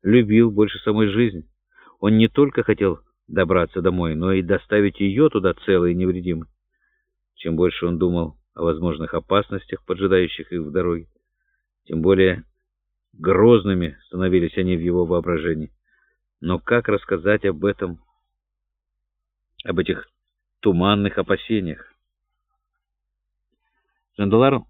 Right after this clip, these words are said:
наблюдал за вспышками огня, танцующими на догорающих ветках, пил чай, всё ещё думая о предстоящем долгом путешествии, но уже не так беспокоился.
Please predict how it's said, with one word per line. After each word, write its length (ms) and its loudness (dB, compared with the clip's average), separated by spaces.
наблюдал 640 2
за 140 2
вспышками 640 -2
огня, 600 0
танцующими 800 -2
на 100 0
догорающих 600 0
ветках, 680 -2
пил 220 4
чай, 420 2
всё 160 -4
ещё 260 -2
думая 360 2
о 40 -4
предстоящем 760 -2
долгом 440 2
путешествии, 800 -2
но 320 0
уже 280 0
не 140 0
так 340 -4
беспокоился. 960 -10